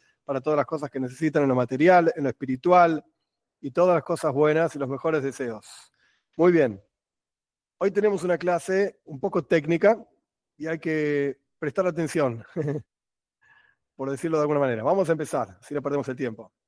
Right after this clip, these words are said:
Como siempre hacemos, texto primero que nada del principio número diez de los trece principios del judaísmo. Dice, escribe el Rambam. ¿Cuál es el, el principio? ¿Cuál es el, el fundamento número diez?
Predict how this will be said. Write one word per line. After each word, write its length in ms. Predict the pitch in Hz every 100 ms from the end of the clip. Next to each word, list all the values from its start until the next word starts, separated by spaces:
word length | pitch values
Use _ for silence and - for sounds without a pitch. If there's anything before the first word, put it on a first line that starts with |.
| _ _ -
Como 200 | 151 147
siempre 220 | 180 175
hacemos, 560 | 185 185 185 180 - _ -
texto 420 | 175 160 - 156
primero 280 | 127 143 143
que 80 | 156
nada 400 | 165 170 165 -
del 200 | 143 135
principio 600 | 151 139 127 180 151 156
número 300 | 147 151 135
diez 520 | 135 175 202 - - _ _ _ _ _ _ _ _ _ _ _ -
de 240 | 135 143
los 160 | 147 127
trece 340 | 156 165 175 151
principios 840 | 143 135 156 143 143 156 156 -
del 360 | 139 139 143 139
judaísmo. 640 | 143 135 123 101 104 101
Dice, 600 | - 156 190 - 175 170 156
escribe 320 | - 190 185
el 80 | 175
Rambam. 440 | 143 120 104 101 _ _ _ _ _ _ _ _ _ _ _ _ _ _ _ _ _ 151
¿Cuál 100 | 156
es 120 | 151
el, 420 | 143 131 123 117
el 120 | 135 127
principio? 580 | 143 131 127 131 127
¿Cuál 140 | 135 139
es 100 | 143
el, 160 | 131
el 220 | 123 117 107
fundamento 560 | 156 143 139 156 151
número 220 | 147 147 131
diez? 400 | 123 151 -